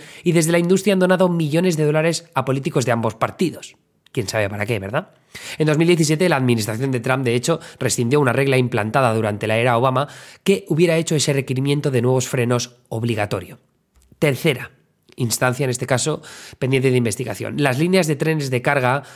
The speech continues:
como aquellas sobre las que operaba el tren de Norfolk Southern, suelen tener sensores de calor para detectar problemas en los vagones. En Salem, Ohio, o Salem, mejor dicho, a treinta y dos kilómetros del lugar del accidente, una cámara grabó que uno de los ejes del tren estaba en llamas poco antes del descarrilamiento.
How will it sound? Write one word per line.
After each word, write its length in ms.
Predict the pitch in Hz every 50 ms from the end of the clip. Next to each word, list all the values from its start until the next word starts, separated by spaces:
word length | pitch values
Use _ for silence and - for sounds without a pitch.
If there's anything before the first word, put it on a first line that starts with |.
| - - -
como 220 | - 120 113 107
aquellas 340 | 101 - 147 139 139 131 123
sobre 180 | - 139 123 120
las 140 | 117 110
que 100 | - 127
operaba 280 | 110 113 120 131 131 123
el 100 | 120 117
tren 200 | 139 135 131 123
de 80 | 113 110
Norfolk 360 | 120 127 123 120 143 139 123
Southern, 360 | - 160 127 120 123 139 135 - - - -
suelen 260 | - - 196 208 190
tener 220 | 185 185 202 196
sensores 460 | - - 147 131 - 165 160 180 156
de 80 | - 156
calor 280 | - 127 131 139 151 135
para 160 | 156 143 131
detectar 480 | 123 117 113 123 107 - 139 139 127
problemas 380 | 131 131 123 113 120 131 135 131
en 80 | 131 117
los 140 | 107 104
vagones. 460 | 104 107 107 139 139 113 - - - - - - - -
En 140 | - 127 120
Salem, 460 | 113 - 147 139 139 143 151 160 -
Ohio, 540 | - 107 104 139 135 139 135 135 151 170 - - - - - _ _ _ -
o 140 | - 123 104
Salem, 380 | - - 135 123 110 117 127
mejor 240 | 131 120 - - 110
dicho, 260 | 113 110 - 151 147 - - - - -
a 80 | 127
treinta 220 | 127 131 135 123 135
y 20 |
dos 160 | 143 151 143
kilómetros 340 | - 165 151 151 143 147 127
del 120 | 123 139
lugar 200 | 127 127 135 135
del 120 | 127 127 123
accidente, 500 | 123 - - 135 127 123 127 127 156 151
una 240 | 147 139 156 165 -
cámara 260 | 170 165 175 180 180
grabó 320 | 165 160 147 143 170 170
que 120 | 170 - 135
uno 180 | 143 160 180
de 100 | 165 160
los 160 | 139 120 -
ejes 220 | 165 - - 160 135
del 140 | 131 113 -
tren 200 | 151 160 151 135
estaba 260 | 123 - 151 139 139
en 80 | 131
llamas 280 | 135 143 131 143 151 -
poco 320 | - - 147 139 - 139
antes 260 | 139 143 147 165 147 127
del 140 | 127 117
descarrilamiento. 800 | 113 113 - - 117 104 104 104 113 170 190 156 113 - 110 113